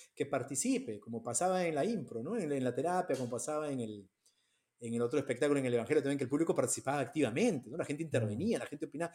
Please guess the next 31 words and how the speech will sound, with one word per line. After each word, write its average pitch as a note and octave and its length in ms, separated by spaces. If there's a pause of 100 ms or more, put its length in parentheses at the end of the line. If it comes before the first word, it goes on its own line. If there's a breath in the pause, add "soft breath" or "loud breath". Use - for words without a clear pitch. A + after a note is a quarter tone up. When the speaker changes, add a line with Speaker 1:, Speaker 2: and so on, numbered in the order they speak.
(140 loud breath)
Speaker 1:
Incluso D#3+ 240
cuando F3+ 100
yo F3+ 40
estaba F#3+ 160
hablando G3 220
con D#3 140
alguien, G#3 240
otro F#3 220
opinaba F3 500
y C3+ 80
hablaba, D3 520
¿no? - 240
Speaker 2:
<laughs> C#3+ 800
Speaker 1:
¿No? - 80
Entonces, G3 260
y C#3+ 200
decía, - 360
"Sí, C4 100
a F#3+ 60
mí A#2 80
Speaker 2:
Me G#2+ 40
Speaker 1:
también G#2+ 240
Speaker 2:
acuerdo. A3+ 40
Speaker 1:
me G3 80
pasa G3 180
algo G#3+ 120
similar", A3 500
decía, G3 260
como, D#3+ 160
¿no? B3+ 120
Entonces, G3+ 380